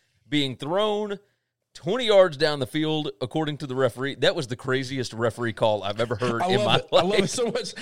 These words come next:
Speaker 2: He didn't just say he threw the shoe. He
Speaker 1: No.
Speaker 2: threw the shoe twenty yards down the field.
Speaker 1: <laughs> He didn't even have to say he threw the shoe. He could have just said unsportsmanlike conduct
Speaker 2: That's right.
Speaker 1: against, and he said number eleven. It was number three. It was Marco
Speaker 2: Yeah.
Speaker 1: Wilson.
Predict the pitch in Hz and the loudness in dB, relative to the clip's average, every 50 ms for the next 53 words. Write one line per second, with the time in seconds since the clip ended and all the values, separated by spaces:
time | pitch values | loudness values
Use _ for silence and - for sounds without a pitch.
0 | 196 185 - - 285 294 277 - 339 311 262 208 185 262 240 - - 277 240 220 | -8 -6 -6 -4 -4 -4 -4 -4 -4 -2 -4 -4 -2 -4 -6 -4 -4 -4 -4 -4
1 | 233 214 165 - 220 220 190 185 - - 240 202 151 117 - - 196 165 - 240 | -4 -4 -2 -2 -2 0 -2 -2 -4 -4 -4 -4 -4 -4 -6 -10 -10 -6 -4 0
2 | 262 254 - 262 277 285 302 302 285 262 262 240 - - 294 269 247 226 202 190 | 0 0 0 0 -2 -2 -2 -2 -2 -4 -4 -6 -6 -6 -4 -2 -2 -2 -2 -4
3 | 196 208 233 - - _ _ _ _ - - 269 302 311 302 294 269 269 269 262 | -6 -10 -16 -20 -20 _ _ _ _ -6 -2 0 0 0 0 -2 -2 -2 -2 -2
4 | 240 226 214 214 - 160 143 160 202 208 214 208 196 190 175 - - 196 165 131 | -2 -4 -4 -6 -8 -6 -4 -4 -4 -2 -2 -2 -2 -2 -4 -4 -2 -2 -2 -2
5 | 101 - - - 214 - - 175 202 214 202 269 262 254 247 233 214 208 208 208 | -4 -6 -6 -6 -6 -4 -4 -6 -6 -4 -4 -4 -4 -4 -6 -2 0 -2 -2 -2
6 | 208 175 - - 190 180 170 143 131 165 - - 165 160 151 127 120 - 202 190 | -4 -8 -4 -2 -2 -2 -2 -2 -4 -8 -8 -6 -6 -4 -4 -4 -6 -6 -4 -4
7 | 151 131 170 165 151 135 139 135 - 143 131 - 131 131 123 - - 156 156 135 | -4 -4 -4 -6 -6 -6 -8 -6 -2 -2 -2 -2 -2 -6 -10 -6 -6 -6 -6 -4
8 | - 143 127 113 110 107 - 160 185 196 180 135 120 123 127 - _ _ - 156 | -6 -6 -4 -4 -4 -4 -2 -2 -2 -2 0 0 0 -2 -2 -4 _ _ -6 -6
9 | 190 180 135 135 - 143 143 - - 151 147 151 147 - - 262 262 190 175 175 | 0 2 2 2 2 0 -2 -2 -4 -6 -4 -4 -4 0 0 0 0 0 0 0
10 | 165 143 131 120 123 151 151 123 117 113 117 107 113 123 151 143 123 - - 131 | 2 2 2 2 4 2 2 2 0 -2 -4 -4 -6 -6 -6 -6 -8 -8 -8 -6
11 | 135 127 107 90 92 101 98 104 131 143 139 113 123 113 - 120 110 92 - 85 | -6 -4 -6 -6 -8 -12 -10 -8 -6 -6 -4 -2 -2 0 0 0 -2 -2 -6 -12